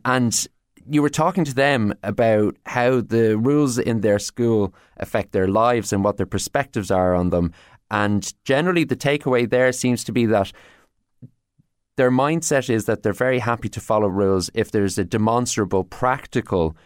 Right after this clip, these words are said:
reason to follow them. Um, for instance, school uniforms. You know, when I was reading your piece, I thought, "Oh, they'll be against this being teenagers," or whatever it was. But they saw the value in that particular instance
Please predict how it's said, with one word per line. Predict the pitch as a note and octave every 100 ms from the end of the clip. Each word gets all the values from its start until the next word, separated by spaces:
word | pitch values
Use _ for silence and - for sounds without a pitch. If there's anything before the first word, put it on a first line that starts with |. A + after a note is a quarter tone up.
| _ -
reason | A2 B2 A2 G2+
to | F#2+ F#2+
follow | - A#2+ C3 G2
them. | D#2+ D#2+ D#2+ - - G2
Um, | G2 F#2+ F2+ -
for | B2+ A2+
instance, | C3+ B2+ - A#2+ G#2+ -
school | - B2+
uniforms. | A#2 B2+ F#2+ E2+ D#2+ D#2+
You | G2+
know, | G2 F#2+ - _
when | G#2+ A2
I | A2
was | G#2
reading | B2+ B2+ G#2+
your | G#2
piece, | A2 -
I | G2
thought, | F#2 E2+
"Oh, | G2
they'll | - G2
be | A#2
against | A2+ C3 C#3 C#3 -
this | G#2+ -
being | G#2 E2+
teenagers," | E2 C3+ B2+ G#2 F#2+ F#2 F2+
or |
whatever | F2+ F#2 F2
it | F#2
was. | F2 F#2 F2 - - _ -
But | -
they | F#3
saw | - G3 G3 G3
the | F#3
value | C#3+ F3 F3 D3 G#2+
in | G#2+
that | A#2 -
particular | A#2 C#3 C3+ A#2+
instance | A#2 - A#2+ A2